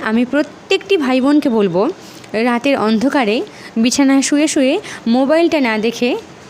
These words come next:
যা মোবাইলের কাজগুলো দরকারি আগেই শেষ করে দাও। রাতটুকু ঘুমের জন্যই ভগবান আমাদেরকে দিয়েছেন, তাই ঘুমটা খুব দরকার। ভালো খাদ্য খাওয়া, ঠিক মতন ঘুম আর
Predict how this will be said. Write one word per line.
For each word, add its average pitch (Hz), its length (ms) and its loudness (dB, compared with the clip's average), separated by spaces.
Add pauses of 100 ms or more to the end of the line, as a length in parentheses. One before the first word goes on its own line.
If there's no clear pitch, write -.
(440)
যা 269 240 0
মোবাইলের 202 460 2
কাজগুলো 202 440 -2
দরকারি 208 480 -2 (280)
আগেই 196 280 -2
শেষ 208 220 -4
করে 190 240 -4
দাও। - 180 -8 (680)
রাতটুকু 233 580 0
ঘুমের 247 320 2
জন্যই 262 420 2
ভগবান 196 280 -2
আমাদেরকে 180 400 -2
দিয়েছেন, 208 380 0 (600)
তাই 226 200 0 (120)
ঘুমটা 247 380 2
খুব 220 220 -2 (100)
দরকার। - 400 -4 (1500)
ভালো 233 300 0
খাদ্য 214 360 -4
খাওয়া, 196 320 -2 (400)
ঠিক 233 160 -2
মতন 196 320 -2
ঘুম 233 240 0 (440)
আর 285 220 0